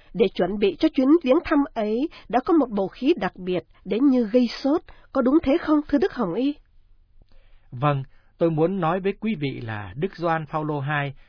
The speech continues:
Speaker 2: đã chuẩn bị cho chuyến viếng thăm này trong một tháng trời. Ngài đã chuẩn bị cho chuyến viếng thăm một tháng trời bằng cách mỗi ngày đọc một đoạn phúc âm bằng tiếng Nga. Khi hai vị gặp nhau, một người nói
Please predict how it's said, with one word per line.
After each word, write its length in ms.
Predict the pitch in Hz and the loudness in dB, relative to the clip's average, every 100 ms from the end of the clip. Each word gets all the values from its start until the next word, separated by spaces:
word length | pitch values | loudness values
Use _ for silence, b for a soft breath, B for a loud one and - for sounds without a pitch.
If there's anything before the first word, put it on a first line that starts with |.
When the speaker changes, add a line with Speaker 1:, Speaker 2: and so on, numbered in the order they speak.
| - | -8
Speaker 2:
đã 100 | 190 - | -8 -4
chuẩn 280 | 135 104 120 | -6 -6 -8
bị 200 | 135 - | -8 -6
cho 140 | 170 | -6
chuyến 260 | 160 170 202 | -4 -4 -4
viếng 220 | 170 214 | -4 -4
thăm 260 | 202 175 151 | -6 -8 -6
này 260 | 113 95 - | -8 -10 -8
trong 240 | 151 143 | -8 -8
một 140 | 104 - | -10 -10
tháng 220 | 135 165 - | -10 -8 -8
trời. 320 | 113 98 87 - _ - - - - | -10 -10 -16 -20 _ -20 -20 -20 -4
Ngài 160 | 143 | -4
đã 140 | 147 196 | -2 -4
chuẩn 260 | 151 113 104 | -6 -8 -6
bị 220 | 131 135 | -8 -6
cho 140 | 180 185 | -8 -6
chuyến 260 | 165 185 | -6 -4
viếng 220 | 180 202 | -4 -4
thăm 320 | 202 175 165 143 | -4 -6 -4 -8
một 160 | 110 - | -8 -8
tháng 240 | 151 190 | -8 -8
trời 320 | 214 120 104 92 _ _ - | -8 -10 -10 -14 _ _ -10
bằng 200 | 139 131 170 | -8 -6 -6
cách 120 | 156 | -6
mỗi 200 | 165 208 | -6 -6
ngày 280 | 180 131 107 | -6 -6 -6
đọc 220 | 120 117 | -10 -10
một 140 | 110 98 | -12 -10
đoạn 240 | 127 110 110 | -10 -10 -10
phúc 200 | 214 - | -12 -8
âm 280 | 160 151 | -8 -8
bằng 220 | 127 95 87 | -10 -12 -12
tiếng 200 | 147 165 | -10 -8
Nga. 300 | 156 131 117 - - - _ - - - - | -6 -6 -8 -16 -20 -20 _ -20 -20 -20 -6
Khi 220 | 160 147 | -2 0
hai 220 | 143 139 | 0 -2
vị 260 | 127 123 113 | -4 -8 -10
gặp 140 | - - | -14 -10
nhau, 340 | 135 123 120 - - - | -8 -6 -8 -16 -20 -6
một 200 | 156 139 | -6 -4
người 200 | 127 120 | -6 -4
nói 200 | 131 | -4